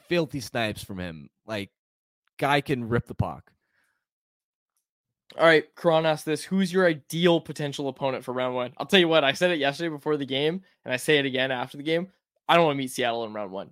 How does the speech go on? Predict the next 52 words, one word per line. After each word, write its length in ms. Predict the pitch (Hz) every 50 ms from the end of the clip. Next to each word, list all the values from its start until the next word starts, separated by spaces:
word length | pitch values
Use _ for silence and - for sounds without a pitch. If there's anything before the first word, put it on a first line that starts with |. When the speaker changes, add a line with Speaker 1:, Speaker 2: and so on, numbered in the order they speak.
| _ -
Speaker 2:
I 80 | 139
don't 140 | 156 151 143
want 140 | 143 135 113
the 60 | _
Canucks 280 | - 127 120 117 - -
to 60 | 117
meet 160 | 110 - -
Seattle 420 | - 110 104 101 87 80 - _ _ _ _ -
in 120 | 127 117
round 220 | 113 101 87 82
one. 220 | 82 67 52 - - _ -
I 100 | 131 147
think 180 | 151 165 151
that 120 | 156 147 131
would 140 | 135 139 131
be, 280 | 135 135 131 127 - _ _ -
I 60 | -
don't 80 | 294 262
wanna 160 | 214 202 190
say 400 | 185 - - 190 175 165 147 117
disaster, 1120 | 104 123 _ 156 151 139 127 123 135 127 139 170 180 - - - 131 120 127 151 175 - _
but 160 | 156 160 156
if 100 | 151 139
you, 200 | 185 208 208 180
if 180 | - 214 196 202
you 80 | 233
win 200 | 220 202 254 262
the 60 | 262
Western 300 | 240 233 220 - - 202
Conference, 500 | 180 180 156 143 - 127 123 131 160 - _ _ _ _
right, 160 | - 147 165 165
and 100 | 160 151
you 60 | 147
get 220 | 156 156 143 - _ _ _ _ _ _ _ _
the 140 | - 165 165
worst, 560 | 151 139 139 165 170 175 185 - - - -
the 100 | - 151
wa-, 180 | 139 131 139 143 -
the 100 | 143 131
second 260 | - 165 160 160 156
wild 240 | 147 143 151 151 -
card 160 | 165 160 156
team 240 | - 170 180 190 165
as 100 | 135 123
your 80 | 123
playoff 300 | - 143 143 151 151 151
opponent, 260 | 156 170 170 175 185
and 80 | 165 143
it's 140 | 131 - -
the 60 | -
Seattle 280 | - - 147 - 139 131
Kraken, 480 | - 139 139 143 143 180 180 190 185